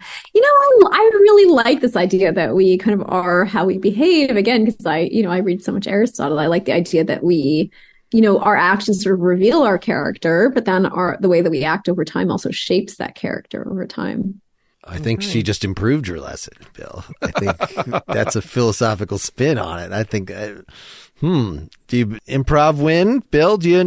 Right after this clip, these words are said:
Speaker 2: do you
Speaker 3: Yes,
Speaker 2: disagree?
Speaker 3: improv won. Improv
Speaker 2: All right,
Speaker 3: won. Of course
Speaker 2: all right,
Speaker 3: improv won.
Speaker 2: all right.
Speaker 3: Of course improv won.
Speaker 2: Improv
Speaker 3: Of course
Speaker 2: won.
Speaker 3: improv
Speaker 2: That's
Speaker 3: won.
Speaker 2: what happened.
Speaker 3: I did like the agency stuff, and I did like having those discussions, and it is nice. What I've enjoyed very much, Mark, about the, this whole process and whatnot, and, and especially the philosophy guests,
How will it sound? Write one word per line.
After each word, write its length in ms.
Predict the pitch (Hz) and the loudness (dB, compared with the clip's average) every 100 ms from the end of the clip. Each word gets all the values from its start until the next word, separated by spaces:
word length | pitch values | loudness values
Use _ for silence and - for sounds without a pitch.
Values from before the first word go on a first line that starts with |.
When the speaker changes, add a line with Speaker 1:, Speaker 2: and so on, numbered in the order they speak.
| 160 | -2
Speaker 2:
do 160 | 151 | -2
you 60 | 175 | 0
Speaker 3:
Yes, 100 | 170 | 0
Speaker 2:
disagree? 260 | 190 190 220 | 0 0 0
Speaker 3:
improv 40 | |
won. 160 | 247 202 - | -2 -4 -4
Improv 40 | 139 | 0
Speaker 2:
All 80 | 165 | 2
right, 0 | |
Speaker 3:
won. 100 | 143 | 2
Of 60 | |
course 140 | - 185 | 2 2
Speaker 2:
all 60 | |
right, 200 | 165 160 | 4 2
Speaker 3:
improv 0 | |
won. 100 | - | 0
Speaker 2:
all 180 | 147 175 | 2 4
right. 200 | 147 139 | 4 4
Speaker 3:
Of 60 | 302 | 2
course 80 | 381 | 2
improv 20 | |
won. 560 | - - - - 392 | -2 -8 -8 -6 -4
Speaker 2:
Improv 300 | 135 151 170 | -2 2 2
Speaker 3:
Of 60 | 160 | 4
course 100 | 127 | 2
Speaker 2:
won. 180 | 123 131 | 2 2
Speaker 3:
improv 60 | |
Speaker 2:
That's 240 | 127 127 165 | 2 0 0
Speaker 3:
won. 80 | 170 | 0
Speaker 2:
what 80 | 147 | 0
happened. 380 | 123 107 120 | -2 -2 -2
Speaker 3:
I 100 | 147 | -2
did 340 | 123 165 170 - | 0 0 0 -2
like 320 | 135 139 131 | -2 -2 -2
the 140 | 139 | -4
agency 400 | 120 113 - - | -4 -6 -10 -16
stuff, 320 | 82 - - - | -16 -14 -14 -10
and 120 | 117 | -6
I 40 | |
did 160 | 113 147 | -2 -2
like 160 | 123 117 | -2 -4
having 280 | 113 101 | -6 -6
those 140 | 98 82 | -10 -12
discussions, 520 | 92 - - 92 104 | -14 -14 -14 -14 -14
and 160 | - 113 | -8 -6
it 100 | 117 | -4
is 160 | 120 123 | -4 -6
nice. 400 | 107 107 - - _ | -6 -6 -12 -18 _
What 100 | 135 | -2
I've 80 | 131 | 0
enjoyed 560 | 135 120 113 160 175 147 | -2 -4 -2 0 0 -2
very 200 | 120 170 | -2 0
much, 240 | 151 170 | 0 -4
Mark, 300 | 139 151 175 | -4 -4 -4
about 320 | 95 127 151 - - | -4 -4 -4 -6 -8
the, 160 | 117 | -8
this 220 | - 139 | -4 -6
whole 320 | - 139 139 131 | -2 -2 -2 -4
process 520 | - 156 - 185 - | -4 -4 -2 -4 -4
and 100 | 175 | -6
whatnot, 340 | 165 185 - | -2 -4 -4
and, 180 | 117 101 - | -8 -12 -8
and 100 | 131 | -6
especially 280 | 117 220 180 | -4 -4 -2
the 100 | 117 | -4
philosophy 440 | - 127 170 180 | -4 -4 -4 -6
guests, 380 | 165 170 - - | -6 -6 -6 -12